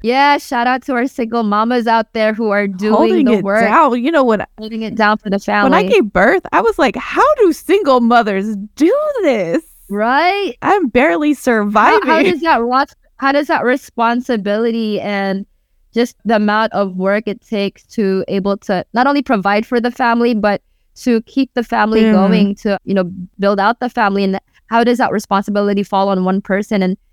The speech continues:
Speaker 1: that happens, you know, obviously way too frequently, and not even necessarily in the Filipino American community, but shout out to all the mamas out
Speaker 2: Yeah.
Speaker 1: there who are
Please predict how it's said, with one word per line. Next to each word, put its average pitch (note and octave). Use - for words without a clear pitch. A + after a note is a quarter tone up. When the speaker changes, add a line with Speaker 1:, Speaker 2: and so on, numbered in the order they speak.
Speaker 1:
that A#3
happens, A3+
you G3
know, F#3
obviously G3
way G3+
too G#3
frequently, G#3+
and F#3
not B3+
even B3+
necessarily G#3
in G3+
the G3
Filipino G#3
American G3+
community, G3+
but F#3
shout A#3
out A#3+
to A3
all A3
the G3
mamas G3+
out G3
Speaker 2:
Yeah. F#3
Speaker 1:
there F#3+
who F#3+
are F3+